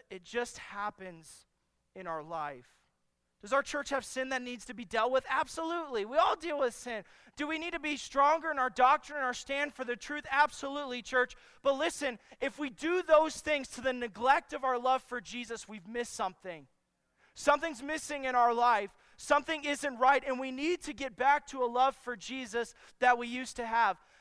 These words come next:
I, I just think in my mind, this church at Ephesus, man,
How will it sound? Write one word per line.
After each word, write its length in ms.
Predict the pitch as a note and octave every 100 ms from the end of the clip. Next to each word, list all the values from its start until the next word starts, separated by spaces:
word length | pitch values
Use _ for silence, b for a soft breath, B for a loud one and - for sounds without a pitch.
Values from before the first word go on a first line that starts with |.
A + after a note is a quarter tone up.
| -
I, 160 | G3+
I 40 | A#3+
just 220 | C#4+ -
think 220 | C#4+ B3+
in 80 | B3
my 140 | A3+
mind, 440 | A3+ A#3 A#3+ G#3+ E3 _ _ _ _ _ _ _ _ _
this 180 | A#3 -
church 320 | - C#4 -
at 80 | B3+
Ephesus, 600 | B3+ B3 B3 - G#3+ -
man, 260 | A#3+ A#3